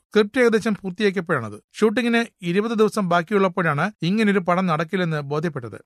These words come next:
മൂന്ന് പേരുടെയും ഡേറ്റ് ഉള്ളതിനാൽ പെട്ടെന്നൊരു സിനിമ ചെയ്തേ പറ്റൂ. ഷൂട്ടിംഗ് നീട്ടിവെച്ചാൽ അവരെ ഒരുമിച്ച് കിട്ടില്ല.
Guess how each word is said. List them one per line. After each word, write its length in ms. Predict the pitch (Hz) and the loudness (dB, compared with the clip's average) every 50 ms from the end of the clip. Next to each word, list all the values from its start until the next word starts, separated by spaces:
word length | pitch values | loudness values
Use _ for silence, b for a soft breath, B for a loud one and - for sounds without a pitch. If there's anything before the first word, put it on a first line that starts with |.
| _ - | _ 0
മൂന്ന് 280 | 165 208 262 294 294 | 2 4 4 2 2
പേരുടെയും 340 | 254 269 247 214 220 226 220 | 2 2 4 4 4 2 4
ഡേറ്റ് 200 | 185 185 180 202 | 4 2 2 2
ഉള്ളതിനാൽ 320 | 196 196 185 175 165 190 214 | 2 2 2 2 2 0 -2
പെട്ടെന്നൊരു 500 | - - 175 165 160 - 226 220 208 190 | 0 -2 -2 -2 0 0 2 2 2 2
സിനിമ 280 | 165 190 175 170 165 160 | 2 0 0 0 0 -2
ചെയ്തേ 280 | 139 - 156 160 170 | -2 -2 -2 -2 -2
പറ്റൂ. 300 | 147 127 117 107 104 - _ | -2 -2 -8 -10 -14 -16 _
ഷൂട്ടിംഗ് 400 | - - 165 170 170 202 190 175 | -2 0 0 2 2 2 2 4
നീട്ടിവെച്ചാൽ 560 | 175 185 180 196 208 180 175 147 - 165 165 - | 2 2 0 0 0 0 0 0 -2 -2 -2 -2
അവരെ 220 | 151 151 156 156 156 | -2 -2 0 0 0
ഒരുമിച്ച് 400 | 156 143 143 147 165 180 160 160 | -2 -2 -4 -4 -4 -4 -6 -6
കിട്ടില്ല. 280 | 135 123 110 110 104 | -8 -8 -10 -10 -12